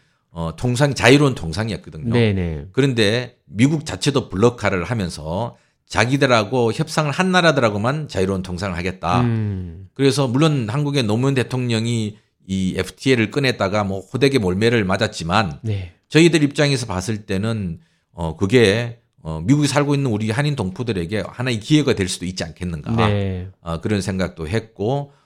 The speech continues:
Speaker 1: 어, 또 나중에 이명박 정부에 들어와갖고 또 에프티에이를 본격적으로 추진을 할 때,
Speaker 2: 네.
Speaker 1: 어, 사실은, 어, 어, 또 전국적인 조직을,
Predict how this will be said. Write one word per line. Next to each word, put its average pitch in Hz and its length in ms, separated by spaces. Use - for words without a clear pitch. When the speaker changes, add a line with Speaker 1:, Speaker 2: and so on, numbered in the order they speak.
Speaker 1:
어, 80 480
또 123 120
나중에 104 320
이명박 131 420
정부에 98 680
들어와갖고 87 840
또 82 160
에프티에이를 92 500
본격적으로 92 680
추진을 95 640
할 120 260
때, 139 400
Speaker 2:
네. 92 480
Speaker 1:
어, 85 320
사실은, 107 720
어, 82 420
어, 80 260
또 87 100
전국적인 104 680
조직을, 87 1000